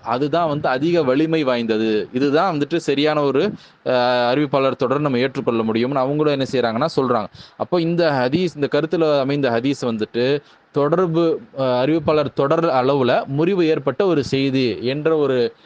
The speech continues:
நிலைப்பாடு, அ, இமாம் அல்பானி அவர் சொல்றாங்களா, அதுதான் வந்துட்டு தக்க காரணங்களை மேற்கோள் காட்டி அவங்களும் சொல்ற காரணத்தினால,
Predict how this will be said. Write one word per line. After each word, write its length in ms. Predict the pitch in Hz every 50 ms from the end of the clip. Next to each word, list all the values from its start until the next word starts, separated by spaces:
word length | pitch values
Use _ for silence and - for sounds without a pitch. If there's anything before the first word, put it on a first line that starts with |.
| - _ _ _
நிலைப்பாடு, 760 | - 127 135 151 160 151 139 147 135 131 127 143 180 180 156
அ, 180 | 139 135 135 131
இமாம் 300 | 127 127 131 139 139 131
அல்பானி 280 | 127 139 143 151 147 147
அவர் 180 | 139 135 120 -
சொல்றாங்களா, 280 | 135 127 135 127 123 113
அதுதான் 480 | 110 120 135 131 143 160 151 139 131
வந்துட்டு 240 | 123 123 151 175 165
தக்க 260 | - 139 - - 160
காரணங்களை 600 | - 165 143 151 170 180 180 180 175 165 156 147
மேற்கோள் 380 | 139 139 143 139 - 151 143 135
காட்டி 280 | 120 131 131 131 147
அவங்களும் 320 | 139 127 127 139 139 135 120 -
சொல்ற 280 | 127 131 131 139 117
காரணத்தினால, 680 | 123 113 110 110 110 104 - 107 107 104 104 120 151